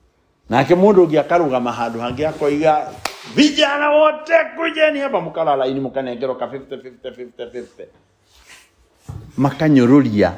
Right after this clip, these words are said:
mwene macadamia. Tondũ ndaraheana kĩ?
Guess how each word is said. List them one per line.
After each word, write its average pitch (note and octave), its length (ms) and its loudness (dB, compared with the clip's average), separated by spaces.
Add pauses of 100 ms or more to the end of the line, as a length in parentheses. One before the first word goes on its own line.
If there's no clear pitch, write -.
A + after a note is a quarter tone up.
(120)
mwene G#2 300 0
macadamia. E2+ 840 -4 (1120)
Tondũ A2+ 580 4 (140)
ndaraheana C3 600 0
kĩ? G3+ 220 -6